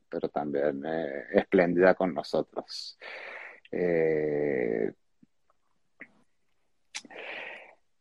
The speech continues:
¿por dónde comienzo? O sea, yo, yo no tuve la oportunidad de, de conocer a Salomón, eh, pero me imagino lo que hoy es mi padre y mi tía también viene de él. Eh,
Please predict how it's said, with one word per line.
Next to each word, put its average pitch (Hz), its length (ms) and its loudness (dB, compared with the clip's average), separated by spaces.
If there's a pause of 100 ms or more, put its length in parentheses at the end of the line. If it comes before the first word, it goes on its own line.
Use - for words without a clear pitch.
¿por 107 240 10
dónde 110 400 8
comienzo? 98 800 -4
O - 280 -12
sea, 90 260 2
yo, 95 120 2
yo 98 220 0
no 104 140 0
tuve 120 180 10
la 120 100 8
oportunidad 98 760 -4
de, 107 220 -6
de 104 180 -4
conocer 98 420 -10
a 101 60 -4
Salomón, 104 920 -8 (100)
eh, 73 320 -20 (480)
pero 90 240 -6
me 92 80 -4
imagino 87 420 -4
lo 98 140 0
que 92 200 0
hoy 92 200 2
es 98 100 0
mi 104 140 0
padre 98 460 4
y 98 60 0
mi 92 140 -2
tía 95 840 2
también 85 360 -8
viene 90 240 -2
de 92 360 0
él. 120 440 -4
Eh, 69 280 -18